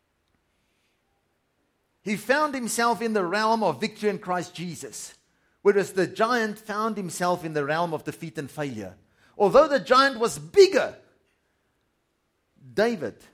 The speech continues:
knew he had a friend in the Holy Spirit that would dispose of the giant. So when the giant said,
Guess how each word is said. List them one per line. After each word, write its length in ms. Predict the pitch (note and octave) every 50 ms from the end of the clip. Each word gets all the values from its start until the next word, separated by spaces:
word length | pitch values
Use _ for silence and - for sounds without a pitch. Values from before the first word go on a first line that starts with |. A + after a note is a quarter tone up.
| _ _ _ _ _ _ _ _ _ _ _ _ _ _ -
knew 360 | B2 C#3 D#3+ G3 A3+ A#3 A3
he 80 | G3 F3
had 200 | E3 D#3+ E3 D#3
a 60 | C#3+
friend 380 | - - - F3+ F#3+ F#3+ F#3 F3
in 140 | F3 E3
the 120 | D3+ C3+ A#2
Holy 320 | G#2+ D3 E3 E3+ E3 D#3
Spirit 640 | C#3+ - - - - - F3 D3+ A#2+ A2 G2+ - _ _ _ _ _ _ _ _ _
that 140 | - B2+ B2
would 120 | B2+ B2+
dispose 500 | A2+ B2+ A#2 - - - D3 D3 C#3+ A2+
of 100 | B2 F#2+
the 80 | G#2+ A2+
giant. 480 | - - A2 G#2+ G2+ F2+ E2+ D#2+ _ _ _ _ _ _ _ _ _ _ _ _ _ _ _ _ _ _ _ _ _ _ _ _ _ _ _ _ _ _ _ _ _ _ _ _ _ _ _ _ _ _ _
So 80 | - F3+
when 140 | F#3 G3 F3+
the 100 | F#3 E3+
giant 480 | B2+ - G#3 B3+ D4 D#4+ D4+ C#4+ A#3+
said, 300 | - - C4+ C#4 C4+ -